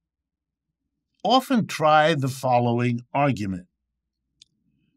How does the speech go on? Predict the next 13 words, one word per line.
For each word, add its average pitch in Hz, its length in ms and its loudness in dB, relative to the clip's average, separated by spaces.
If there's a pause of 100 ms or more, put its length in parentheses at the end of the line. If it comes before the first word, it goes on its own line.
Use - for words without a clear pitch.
(120)
If 95 200 -6
this 208 280 2
happens, 147 760 -4 (320)
if 127 280 -6
Company 151 520 0
A, 117 300 2 (100)
Apple, 113 440 -4
or 101 120 -4
anybody 104 540 -4
else 127 380 -2 (260)
gets 135 260 -2
a 123 60 -4
monopoly 117 800 -2